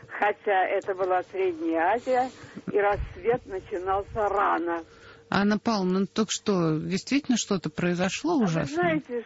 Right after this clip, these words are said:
Speaker 1: что, на утро я вроде взяла себя в руки и сказала себе, что всё это глупости,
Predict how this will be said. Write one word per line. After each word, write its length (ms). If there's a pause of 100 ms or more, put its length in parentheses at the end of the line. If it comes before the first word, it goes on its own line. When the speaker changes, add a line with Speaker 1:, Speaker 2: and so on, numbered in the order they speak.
Speaker 1:
что, 380
на 180
утро 400
я 220
вроде 640 (100)
взяла 440 (120)
себя 180
в 120
руки 500 (540)
и 340
сказала 480 (260)
себе, 280
что 240 (100)
всё 80
это 320
глупости, 1080